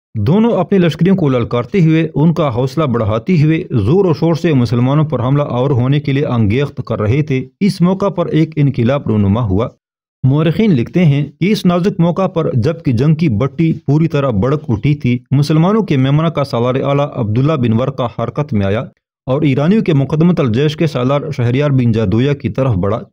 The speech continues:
शहरयार बिन जादोया वो तेगजन था जिस पर ईरानी फख्र करते थे और उसे नाकाबिल तस्खीर ख्याल किया जाता था। चुनाचे अब्दुल्ला बिन वर्का अपने दस्तों के साथ ईरानियों की सफ़ों को चीरता हुआ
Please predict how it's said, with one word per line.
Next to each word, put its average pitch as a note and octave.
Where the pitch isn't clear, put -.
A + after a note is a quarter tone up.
शहरयार D#3
बिन F#3
जादोया C3
वो B2
तेगजन A#2+
था A#2+
जिस E3
पर F#3+
ईरानी C#3
फख्र C3+
करते A#2+
थे C3+
और D3
उसे G3
नाकाबिल C3+
तस्खीर C3+
ख्याल B2
किया B2
जाता G2
था। A#2
चुनाचे A3
अब्दुल्ला F3+
बिन D3
वर्का D3+
अपने D#3+
दस्तों B2+
के B2+
साथ C#3+
ईरानियों D3
की C#3
सफ़ों D3+
को A#2
चीरता A#2
हुआ B2+